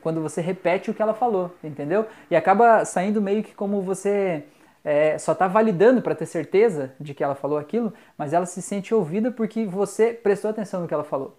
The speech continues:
entende? É, eu sei que parece ridículo, mas faz muito sentido pra gente se sentir ouvido, se sentir espelhado, né? Se você quiser saber o que, o que que é o rapport, né? O que que é uma pessoa repetir o que o outro fala, você deve ter, conhecer um coleguinha da escola ou da faculdade, de algum lugar,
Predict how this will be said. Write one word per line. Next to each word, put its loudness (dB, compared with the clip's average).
entende? -6
É, 2
eu 0
sei -4
que -12
parece -2
ridículo, -4
mas -2
faz 0
muito 0
sentido -6
pra -6
gente -6
se -12
sentir -8
ouvido, -2
se -16
sentir -12
espelhado, -4
né? -4
Se -20
você -2
quiser 0
saber 4
o 4
que, 0
o -6
que -4
que 2
é 4
o 2
rapport, 2
né? -2
O -2
que -6
que -2
é 0
uma -2
pessoa -2
repetir -4
o 0
que -4
o 0
outro -4
fala, 0
você -2
deve 4
ter, -2
conhecer -2
um 0
coleguinha 2
da 2
escola 4
ou 0
da -2
faculdade, -4
de -4
algum -6
lugar, -2